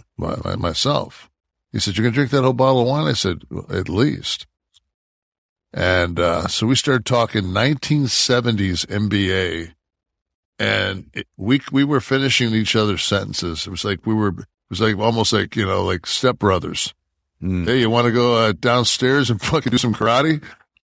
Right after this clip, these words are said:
Speaker 1: <laughs> You know, like,
Speaker 2: The
Speaker 1: fuck.
Speaker 2: You know, the, the size, guys like Sizemore and Keitel, and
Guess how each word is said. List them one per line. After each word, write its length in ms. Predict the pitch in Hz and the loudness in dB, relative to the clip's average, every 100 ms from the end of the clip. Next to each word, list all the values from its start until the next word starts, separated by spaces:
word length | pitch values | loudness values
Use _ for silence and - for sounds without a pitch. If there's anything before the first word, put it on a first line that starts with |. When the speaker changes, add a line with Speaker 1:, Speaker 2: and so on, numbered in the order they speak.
| _ _ _ _ _ - | _ _ _ _ _ -14
Speaker 1:
<laughs> 60 | 170 _ - - - - _ _ _ _ _ _ _ - | -14 _ -20 -20 -20 -20 _ _ _ _ _ _ _ 0
You 80 | 98 | 2
know, 180 | 90 | 2
like, 100 | 92 | 2
Speaker 2:
The 80 | 98 | 0
Speaker 1:
fuck. 320 | 101 95 98 - - _ _ _ _ _ _ _ _ _ _ _ _ _ _ - | 0 0 -2 -4 -20 _ _ _ _ _ _ _ _ _ _ _ _ _ _ -2
Speaker 2:
You 120 | 143 | 0
know, 160 | 143 | 2
the, 200 | 127 123 - | 2 0 -2
the 200 | 113 - _ | -6 -6 _
size, 460 | - - 139 156 - | -4 0 2 2 0
guys 300 | - 135 123 | -2 -4 -2
like 140 | 87 | -4
Sizemore 840 | - 127 127 123 120 120 117 113 - | -2 0 2 2 2 2 2 0 -2
and 320 | 85 78 - | -4 -6 -6
Keitel, 680 | 90 85 - 135 117 110 | -4 -4 -2 0 2 2
and 80 | 101 | -2